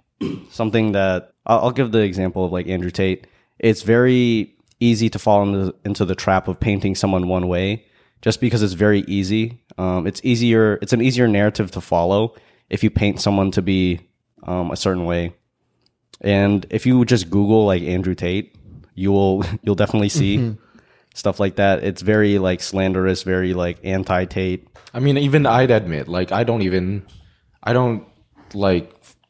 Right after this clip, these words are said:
Speaker 3: n-, go into the internet like that where I'm very aware of all the things going on socially, controversial, controversy-wise. But even I,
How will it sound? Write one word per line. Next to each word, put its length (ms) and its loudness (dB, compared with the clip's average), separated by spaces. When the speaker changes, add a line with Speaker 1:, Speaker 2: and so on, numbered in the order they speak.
Speaker 3:
n-, 240 -4
go 320 2
into 220 0
the 120 4
internet 320 0
like 200 -2
that 200 2
where 120 2
I'm 240 0
very 400 2
aware 380 2
of 180 -2
all 200 -2
the 120 -4
things 280 -4
going 220 -6
on 260 -4
socially, 380 -4
controversial, 680 -4
controversy-wise. 960 0
But 180 0
even 360 2
I, 360 2